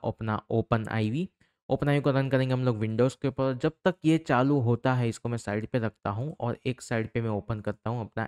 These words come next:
एनवीई, जहाँ पे मैंने इसको डाउनलोड किया है। तो ये रहा गाइस एनवीई। अगर मैं इसकी प्रॉपर्टीज बताऊँ तो ये है एट पॉइंट फिफ्टी जीबी का पड़ा मेरे को एनवीई। और मेरा जो गेम है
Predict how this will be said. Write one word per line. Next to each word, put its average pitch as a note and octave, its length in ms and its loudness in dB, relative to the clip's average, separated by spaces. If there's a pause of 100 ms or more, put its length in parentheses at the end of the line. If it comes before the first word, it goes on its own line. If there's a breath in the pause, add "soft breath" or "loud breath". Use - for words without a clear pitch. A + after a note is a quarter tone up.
एनवीई, B2+ 640 0 (360 soft breath)
जहाँ A#2 240 2
पे B2+ 120 2
मैंने A2+ 280 0
इसको C3 240 -6
डाउनलोड G#2 480 -2
किया G2+ 300 -2
है। G2 140 -6 (220)
तो A2 60 -2
ये A2+ 260 2
रहा B2+ 180 2
गाइस B2 280 0
एनवीई। A#2+ 520 -2 (440)
अगर A#2 140 2
मैं A#2+ 100 0
इसकी A#2+ 180 -4
प्रॉपर्टीज A2+ 520 -2
बताऊँ A2 320 -2
तो A#2+ 100 -4
ये A2 160 0
है A#2+ 140 0
एट C3 360 -2
पॉइंट C3+ 200 0
फिफ्टी B2+ 340 -2
जीबी A#2+ 240 2
का B2 140 2
पड़ा A2 260 2
मेरे G2+ 220 -2
को A2 160 -2
एनवीई। G2+ 400 -4 (440)
और B2+ 120 2
मेरा C#3+ 220 2
जो D#3 120 2
गेम C3 260 0
है A2 180 -6